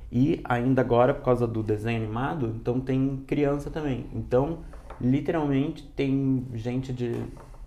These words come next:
oito até sem fim, sabe? Eternamente, que assistem. Minha avó de noventa e quatro anos adora assistir também.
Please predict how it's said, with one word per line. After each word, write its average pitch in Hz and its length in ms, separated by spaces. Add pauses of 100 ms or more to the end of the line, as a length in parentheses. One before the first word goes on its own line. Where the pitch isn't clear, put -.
(100)
oito 160 580 (120)
até 131 480 (1700)
sem 139 260
fim, 131 260 (120)
sabe? 127 200 (160)
Eternamente, 127 540
que 127 60
assistem. 131 640 (360)
Minha 110 140
avó 113 180
de 120 140
noventa 113 320
e 123 40
quatro 117 300
anos 117 200
adora 110 300
assistir - 360
também. 110 400